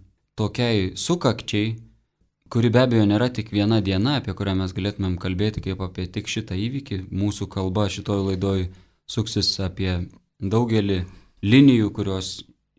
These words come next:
išeina iš šito įvykio, bet mes šiandien galim minėti prieš devyniasdešimt metų, tūkstantis devyni šimtai dvidešimt šeštaisiais metais, Lietuvoje įvykusi valstybės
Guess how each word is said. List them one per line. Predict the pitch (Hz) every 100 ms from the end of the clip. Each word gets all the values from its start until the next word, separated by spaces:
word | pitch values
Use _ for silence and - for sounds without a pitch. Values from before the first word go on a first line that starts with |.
| _
išeina | 98 - 147 123 95
iš | 90 -
šito | 101 95
įvykio, | 101 123 139 117
bet | 104 95
mes | 107 120 -
šiandien | 127 120 113 - - _ -
galim | 107 113 104
minėti | 98 98 120 139 131 113 -
prieš | 104 117 120 107
devyniasdešimt | 101 110 127 110 110 113 113 95 95
metų, | 101 123 135 156 139 -
tūkstantis | 120 113 95 92 95
devyni | 101 98 107
šimtai | 104 98 98
dvidešimt | 107 104 - 92
šeštaisiais | - 95 - 107 95 92
metais, | 104 135 143 139 - - _ _ _ _ -
Lietuvoje | 101 107 104 107 104 117 120 110
įvykusi | 104 123 123 117 -
valstybės | 101 98 - 117 98